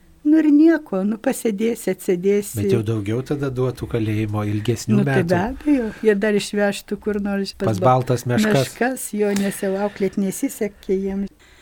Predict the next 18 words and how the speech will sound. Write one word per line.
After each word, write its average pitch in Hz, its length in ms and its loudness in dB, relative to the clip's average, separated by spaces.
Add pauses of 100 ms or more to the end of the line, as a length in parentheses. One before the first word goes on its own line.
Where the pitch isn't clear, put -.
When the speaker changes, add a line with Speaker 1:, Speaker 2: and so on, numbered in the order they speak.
(960)
Speaker 2:
Na 127 180 0
tai, 139 160 0
o 143 160 0
šiaip 135 340 0
kuo 135 160 2
daugiau 123 380 0
užsiėmėt, 120 800 -2
kai 110 180 -4
jau 110 160 0
mažiau 107 380 -2 (100)
teko 104 400 -2
darbuotis 104 800 -4 (240)
prie 104 320 -4
kronikos 104 580 -4
Speaker 1:
Prie, - 160 0
Speaker 2:
dauginimo? 107 680 -2
Speaker 1:
prie 254 260 -2
kronikos, 254 1040 -2